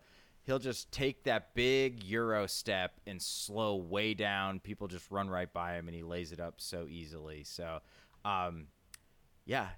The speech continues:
he's a monster now in transition, and he did not used to be. He's had some rough transition seasons. So him and Jaylen, dude, especially with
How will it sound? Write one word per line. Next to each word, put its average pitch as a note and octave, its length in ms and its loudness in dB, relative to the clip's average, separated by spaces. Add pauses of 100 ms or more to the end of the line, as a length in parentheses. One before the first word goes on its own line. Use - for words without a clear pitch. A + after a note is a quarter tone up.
(260)
he's A#2 200 -6
a D3 40 -2
monster B2 560 0
now F2+ 260 -2
in F#2 80 -2
transition, F#2 600 -4
and F2 120 -6
he G2 80 -2
did G#2+ 200 0
not A2+ 280 2
used G#2+ 340 -2
to F#2 80 -6
be. E2 340 -6
He's G2+ 260 -8
had A#2 200 -2
some G2 220 -6
rough F#2+ 440 0
transition F#2 640 -6
seasons. D#2 580 -12
So E2 180 -8
him A2 180 -4
and A2+ 100 -4
Jaylen, F#2+ 480 -2
dude, F2+ 220 -4
especially B2+ 460 -4
with A2 160 0